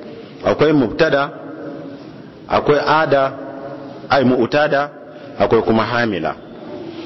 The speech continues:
Mubtada ita ce wadda bata taɓa yin haila ba,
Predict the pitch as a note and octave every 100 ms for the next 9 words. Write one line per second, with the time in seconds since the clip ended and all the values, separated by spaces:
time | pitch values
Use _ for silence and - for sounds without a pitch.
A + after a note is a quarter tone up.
0 | - - - A#2+ A#2+ - F3+ D#3+ D3+ D3+
1 | D#3+ D#3 B2 A2+ D#3 C#3+ A#2 F#2 - -
2 | A2 - C#3+ B2 A#2 G2 G2+ F2+ E2